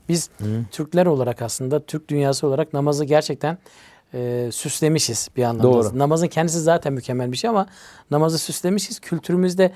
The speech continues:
Speaker 1: e, doğuda kılınan namazlar, Endonezya'da kılınan namazlar, bunları bir deneyelim isterseniz. O güzelliği, e,
Speaker 2: Doğru.
Speaker 1: belki izleyicilerimizle, dinleyicilerimizle paylaşmış olalım.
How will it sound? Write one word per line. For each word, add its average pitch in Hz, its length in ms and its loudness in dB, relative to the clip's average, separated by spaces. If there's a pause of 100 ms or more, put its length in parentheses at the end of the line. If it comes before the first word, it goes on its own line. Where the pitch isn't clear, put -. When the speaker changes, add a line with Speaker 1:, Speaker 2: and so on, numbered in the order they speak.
(340)
Speaker 1:
e, 131 120 -6
doğuda 156 320 4
kılınan 165 260 -2
namazlar, 160 520 0 (100)
Endonezya'da 143 560 2
kılınan 151 260 -2
namazlar, 156 400 0
bunları 175 260 2
bir 160 100 -2
deneyelim 160 240 0
isterseniz. 151 460 -4
O 143 100 -2
güzelliği, 147 460 0
e, - 400 -14
Speaker 2:
Doğru. 107 220 0
Speaker 1:
belki 139 260 0
izleyicilerimizle, 131 680 -2
dinleyicilerimizle 131 500 -4
paylaşmış 131 460 -6
olalım. 123 260 -4